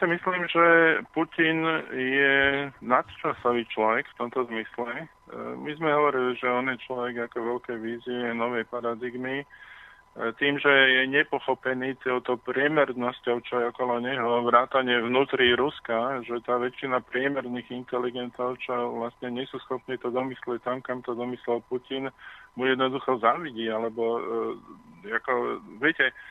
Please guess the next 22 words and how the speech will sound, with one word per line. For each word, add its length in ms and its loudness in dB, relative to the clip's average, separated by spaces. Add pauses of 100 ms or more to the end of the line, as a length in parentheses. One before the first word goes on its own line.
(420)
to 80 4
je 240 8
klasická 640 2
reakcia, 600 0 (440)
akože 480 0
priemerne 560 2
mysliacich 560 2
ľudí 320 0
na 160 4
nadpriemerne 720 2
mysliaceho 560 -2
človeka 400 -2
je 320 -2
nenávisť. 520 -4 (360)
Nenávisť 640 2
a 80 4
odsúdenie. 640 -4 (920)
A 240 6
v 80 -6
tomto 320 4
zmysle, 480 2
samozrejme, 480 2